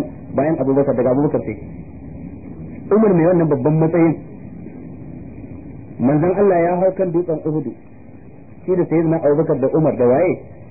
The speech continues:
sai dutsen Uhud ya girgiza. Sai manzo Allah ya daka masa tsawa ce, "Usbut ya jabal,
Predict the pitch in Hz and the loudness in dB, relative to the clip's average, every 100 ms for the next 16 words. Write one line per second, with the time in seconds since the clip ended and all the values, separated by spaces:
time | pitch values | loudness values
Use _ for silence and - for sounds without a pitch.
0 | - - 147 160 165 135 143 143 131 123 | -18 0 4 4 4 4 4 4 4 4
1 | 135 131 135 120 - - - - - - | 4 4 4 2 -2 -14 -20 -20 -20 -20
2 | - 160 165 143 147 156 135 147 143 135 | -2 2 4 4 4 4 2 2 2 2
3 | 123 131 131 120 131 - 240 - 156 160 | 4 4 4 4 2 4 2 2 2 0
4 | - 156 147 156 135 | 2 2 4 2 2